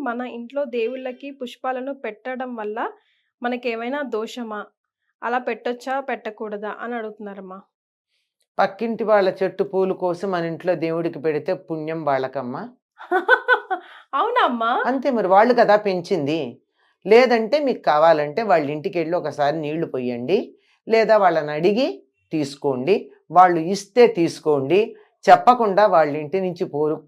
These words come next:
Speaker 2: పూలు కోసుకుంటే పుణ్యం వాళ్ళకి, దొంగతనం చేసిన దోషం మీకు వస్తాయి.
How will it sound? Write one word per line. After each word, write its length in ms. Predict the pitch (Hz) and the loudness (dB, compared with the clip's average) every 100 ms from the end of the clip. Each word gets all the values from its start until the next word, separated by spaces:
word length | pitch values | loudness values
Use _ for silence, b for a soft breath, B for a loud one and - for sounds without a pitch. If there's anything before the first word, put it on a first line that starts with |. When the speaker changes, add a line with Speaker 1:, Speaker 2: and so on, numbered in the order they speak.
| - | -2
Speaker 2:
పూలు 180 | 202 190 | 0 2
కోసుకుంటే 840 | 170 143 - 160 143 220 285 b b b - | 0 -2 -4 -8 0 0 0 b b b 0
పుణ్యం 400 | 196 208 214 175 | 2 2 2 6
వాళ్ళకి, 680 | 156 160 170 - 262 302 b b 151 | 6 6 2 2 0 -2 b b 0
దొంగతనం 580 | 156 160 208 220 233 202 | 2 4 2 0 -2 -2
చేసిన 260 | 175 151 151 | -4 -4 -4
దోషం 440 | 139 143 139 185 | 2 0 0 -6
మీకు 320 | 147 135 147 123 | -4 -6 -6 -10
వస్తాయి. 320 | - - | -10 -14